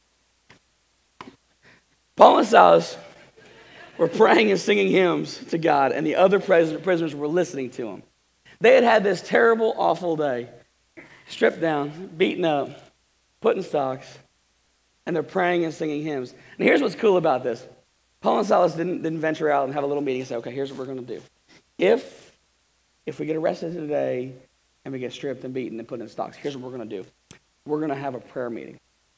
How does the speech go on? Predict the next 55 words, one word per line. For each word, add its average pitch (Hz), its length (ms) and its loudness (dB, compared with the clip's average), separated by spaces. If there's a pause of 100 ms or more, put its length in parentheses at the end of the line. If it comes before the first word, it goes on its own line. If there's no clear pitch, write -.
(800)
No, 196 100 -6
no, 185 80 -4
no, 180 120 -2
wait, 151 160 -2
uh, - 60 -8 (180)
okay. - 140 -20 (300)
"We're 220 100 2
gonna 233 120 2
say 190 140 0
our 180 120 6
memory 175 280 0
verse. 127 300 -10
Let's, - 120 -16
let's 170 120 -6
do 175 80 -2
that. - 400 -6
'Cause 180 100 -6
there 175 80 -2
might 185 160 4
be 202 80 -2
some 165 140 -4
people 165 200 -2
there 147 220 2
who, 139 160 -2 (640)
no, 226 220 2
no, 202 100 4
no. 170 160 0 (240)
We're 262 160 6
gonna 277 140 4
sing 226 280 0
our 175 140 4
favorite 208 500 0
songs 180 600 0
'cause 170 200 -4
somebody 202 400 0
might 165 420 -2
hear 151 380 -4
it." - 160 -8 (300)
That's 233 200 4
not 240 220 4
what 226 120 2
they 190 140 -2
did, 185 300 -2
man. 160 260 -6 (240)
They 214 160 10
were 269 160 4
in 247 160 0
prison 175 320 0
after 165 140 0
this 156 160 0
horrible, 247 460 2
terrible, 208 380 0
awful 240 400 4
day, 156 400 2 (240)
singing 247 600 0